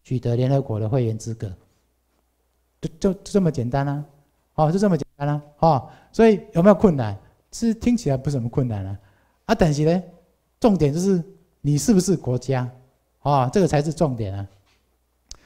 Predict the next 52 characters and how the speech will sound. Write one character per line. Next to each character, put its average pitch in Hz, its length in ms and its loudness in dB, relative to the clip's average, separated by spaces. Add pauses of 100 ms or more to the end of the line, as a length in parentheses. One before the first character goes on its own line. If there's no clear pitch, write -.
(260)
啊， 208 100 4
咱 - 0 -
来 208 180 8
看， 127 300 0 (440)
那 254 80 2
到 240 200 8
底 196 140 8
台 208 180 4
湾 214 300 6
是 208 140 0
不 196 80 4
是 202 140 0
国 160 180 0
家？ 160 320 2 (460)
台 214 140 4
湾 247 200 8
有 202 140 6
没 220 80 -4
有 196 180 6
代 190 220 4
表 156 160 2
台 160 140 2
湾 196 120 2
人 143 140 2
的 139 100 0
政 143 300 0
府 98 240 -10 (240)
可 202 140 0
以 175 100 2
去 180 100 -2
参 156 220 -2
加 151 160 0
联 131 160 -2
合 123 100 -4
国？ 98 280 -12 (460)
你 233 80 2
伫 202 100 0
一 220 260 0
九 160 180 -2
六 202 140 2
六 202 140 2
年， 120 340 -4 (260)
英 208 240 0
国 143 320 -2
的 147 300 0 (160)
联 160 160 0
合 190 100 0
国 139 180 -2
代 165 160 0
表， 117 240 -2 (360)
代 185 140 0
表 107 300 -4